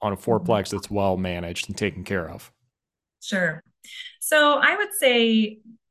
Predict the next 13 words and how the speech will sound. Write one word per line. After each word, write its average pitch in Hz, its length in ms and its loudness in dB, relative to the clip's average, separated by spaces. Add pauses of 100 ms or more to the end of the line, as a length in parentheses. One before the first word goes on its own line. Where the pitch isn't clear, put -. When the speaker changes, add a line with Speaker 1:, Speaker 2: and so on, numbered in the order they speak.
(680)
Speaker 2:
I 277 140 -4
would 302 160 -8
say 233 260 4
a 202 100 0
good 190 240 -4
property 185 420 -2
right 175 220 0
now, 170 340 -4
you're 185 240 -4
gonna 180 200 0
be 170 220 -8
between, 175 420 -8
like, 160 220 -6